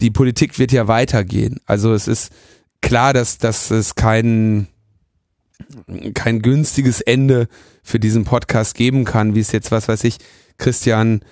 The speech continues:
ähm, mit dem Kohlenpott, da war klar, der konnte s-, sich ein sehr schönes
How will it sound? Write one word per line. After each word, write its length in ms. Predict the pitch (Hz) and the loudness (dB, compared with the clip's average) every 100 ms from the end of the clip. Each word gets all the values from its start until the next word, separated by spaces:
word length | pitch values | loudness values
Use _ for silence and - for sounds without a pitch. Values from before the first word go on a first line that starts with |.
| _ _ _ | _ _ _
ähm, 420 | 113 107 107 107 - | 0 2 2 0 0
mit 160 | 113 117 | -2 0
dem 140 | 110 | -2
Kohlenpott, 680 | - 139 147 143 - 127 123 | 0 2 2 0 0 -2 0
da 140 | 120 110 | 0 0
war 140 | 117 | -2
klar, 300 | - 113 127 | 0 0 2
der 120 | 120 | 0
konnte 460 | - 123 135 127 117 | 0 0 0 0 0
s-, 220 | 110 107 - | -2 -6 -10
sich 520 | - 110 113 - - | -4 0 0 -2 -4
ein 160 | 110 104 | -2 2
sehr 180 | 120 | 0
schönes 540 | 127 - 131 123 113 | 0 0 2 2 -2